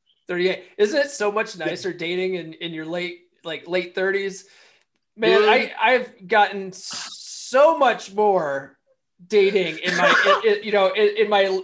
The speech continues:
Speaker 1: late thirties, I'm now in my early
Speaker 2: Yeah.
Speaker 1: forties, than I
Speaker 2: It
Speaker 1: ever did when I was a fucking teenager, you know? And then I was married all through my twenties. I, like, threw all that away.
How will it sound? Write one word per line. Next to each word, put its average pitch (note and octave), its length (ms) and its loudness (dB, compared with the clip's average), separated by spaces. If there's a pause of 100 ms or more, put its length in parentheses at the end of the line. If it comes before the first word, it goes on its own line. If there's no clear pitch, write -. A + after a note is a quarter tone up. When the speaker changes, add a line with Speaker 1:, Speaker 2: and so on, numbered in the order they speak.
Speaker 1:
late A3 400 -2
thirties, A3 640 0
I'm G3+ 160 0
now A3+ 160 4
in G#3+ 60 -2
my G#3 140 0
early G3+ 260 2
Speaker 2:
Yeah. G3+ 160 2
Speaker 1:
forties, G#3 480 2 (260)
than C4 140 2
I D4+ 60 6
Speaker 2:
It D#4 160 4
Speaker 1:
ever F#4+ 240 2
did A3 260 4
when G#3+ 120 4
I G#3+ 60 4
was G#3 120 2
a A3 60 2
fucking A3 340 0
teenager, G3+ 760 0
you G3+ 140 -2
know? G3+ 160 2
And B3 100 2
then D4 120 6
I D4 40 6
was A#3+ 120 2
married A#3 400 4
all G#3 100 4
through G#3 140 -6
my G3 100 0
twenties. F#3+ 640 -4 (100)
I, G#3 100 4
like, G#3 260 0
threw A#3+ 220 -6
all G3+ 140 2
that G#3 200 0
away. C#3 360 -10